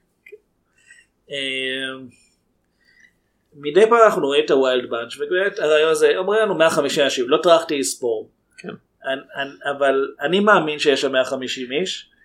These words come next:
Speaker 1: והעניין הוא שאני רואה את הסרט ואני יודע, כי אני כבר די יודע איך, איך זה עובד בסרטים,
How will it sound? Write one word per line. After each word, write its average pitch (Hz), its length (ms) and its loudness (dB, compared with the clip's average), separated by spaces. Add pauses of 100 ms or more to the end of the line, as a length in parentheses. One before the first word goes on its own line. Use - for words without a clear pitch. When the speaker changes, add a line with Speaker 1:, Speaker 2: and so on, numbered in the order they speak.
(920)
Speaker 1:
והעניין 135 680 -4
הוא 202 80 0
שאני 147 240 0
רואה 143 120 2
את 156 40 -8
הסרט 175 260 -4
ואני 127 240 -4
יודע, 180 460 2 (800)
כי 127 200 -4
אני 123 200 -10 (120)
כבר 127 340 -8
די 147 100 0
יודע 151 360 6
איך, 143 480 -2 (280)
איך 143 160 -8
זה 147 100 4
עובד 139 260 4
בסרטים, 190 580 0